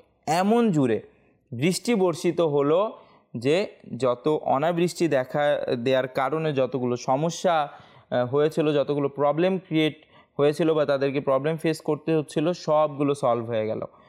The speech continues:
আহ, বৃষ্টি হতে লাগলো, তারপর, উম, সবুজায়ন হতে লাগলো, খাবার পানি পাওয়া গেল, তারপর চতুষ্পদ জন্তুরাও নিজেদের, আহ, খাবার পানি পেল, খাবার পেল।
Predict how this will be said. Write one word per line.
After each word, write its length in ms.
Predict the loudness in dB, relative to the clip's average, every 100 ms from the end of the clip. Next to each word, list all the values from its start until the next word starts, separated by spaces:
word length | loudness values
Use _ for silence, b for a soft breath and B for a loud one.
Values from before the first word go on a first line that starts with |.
| B B
আহ, 520 | -2 -2 -2 -8 -10
বৃষ্টি 440 | -4 -2 -2 0
হতে 220 | 0 2 0
লাগলো, 540 | 0 -2 0 0 -2 B B B
তারপর, 640 | -4 -2 0 2 2 0 -6 -8
উম, 220 | -6 -6 -10
সবুজায়ন 840 | -16 -8 -2 0 2 2 0 0
হতে 260 | -2 0 2
লাগলো, 520 | 0 -2 -2 0 -2 B B B
খাবার 320 | -4 -2 -2
পানি 320 | -2 -2 -2 0
পাওয়া 280 | 2 2
গেল, 400 | 2 0 0 0 -2 b b b -4
তারপর 560 | -4 -2 -2 -2 -4 -10
চতুষ্পদ 540 | -4 0 0 -2 -2 -2
জন্তুরাও 500 | -2 0 0 2 0
নিজেদের, 500 | -2 -2 0 -2 -4 -4
আহ, 180 | -4 -4
খাবার 280 | -4 -2 -2
পানি 260 | -2 -4 -2
পেল, 420 | -2 0 0 0
খাবার 340 | -2 -2 -2 -2
পেল। 320 | -2 -2 -2